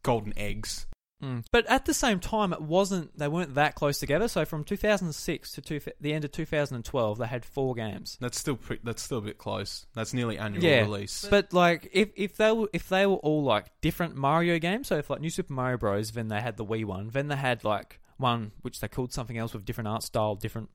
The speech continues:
Speaker 2: mechanic or whatever, I feel like we wouldn't be so sick of them. It's only because they just copy and pasted it for, like, the last two,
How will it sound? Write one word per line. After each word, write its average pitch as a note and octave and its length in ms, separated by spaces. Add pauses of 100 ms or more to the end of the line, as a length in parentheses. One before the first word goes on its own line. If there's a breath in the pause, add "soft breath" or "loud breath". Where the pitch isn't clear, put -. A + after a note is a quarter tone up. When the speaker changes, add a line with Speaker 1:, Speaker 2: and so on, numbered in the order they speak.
(180)
Speaker 2:
mechanic G#2+ 540
or A2+ 40
whatever, G2+ 320 (300 soft breath)
I A2+ 60
feel C#3 220
like A#2 340 (340)
we A#2 140
wouldn't A#2 340
be A2+ 360 (300)
so A#2 220
sick A#2+ 240
of C3+ 80
them. G3+ 220
It's C3 140
only G3 160
because D3 260
they C3 140
just A2+ 160
copy C3+ 320
and G#2 80
pasted B2 380
it A2+ 160
for, A#2 80
like, A2+ 180
the A2+ 80
last A2+ 380
two, G#2 300